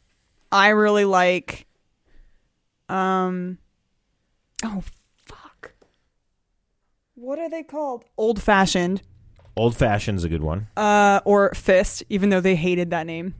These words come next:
Speaker 2: <laughs> Friends in Similar Tights, that's a good one.
Speaker 1: That's one of my favorites. Um, oh, what's another one? Oh, God. Um, Officer and a Gentleman, but I'm
Speaker 2: That's a good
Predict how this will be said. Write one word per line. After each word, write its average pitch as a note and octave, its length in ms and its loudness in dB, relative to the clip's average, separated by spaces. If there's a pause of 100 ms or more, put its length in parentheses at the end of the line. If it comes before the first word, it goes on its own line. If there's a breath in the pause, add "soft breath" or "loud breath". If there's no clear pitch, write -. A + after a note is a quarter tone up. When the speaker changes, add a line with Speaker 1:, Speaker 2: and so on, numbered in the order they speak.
(120)
Speaker 2:
<laughs> G#2 400 -4
Friends A#2+ 400 0
in A2+ 80 -6
Similar G#2 320 -2
Tights, G2 420 -4
that's G2 220 -4
a G#2+ 40 -4
good F2 200 -4
one. F2 180 -4
Speaker 1:
That's - 340 4
one G3+ 240 0
of F#3+ 80 0
my F#3 140 0
favorites. E3+ 680 -8 (400)
Um, F#3+ 760 4 (1160)
oh, G#3 360 -6
what's G3 180 -10
another G3 280 -8
one? F#3 520 -8 (2250)
Oh, A3 360 0
God. G#3 560 -4
Um, G#3 800 -8 (540)
Officer G#3 360 2
and G#3+ 100 4
a - 20 4
Gentleman, F3+ 600 0 (160)
but G3 100 6
I'm G3 140 4
Speaker 2:
That's - 20 6
a F#3 40 6
good F3+ 60 6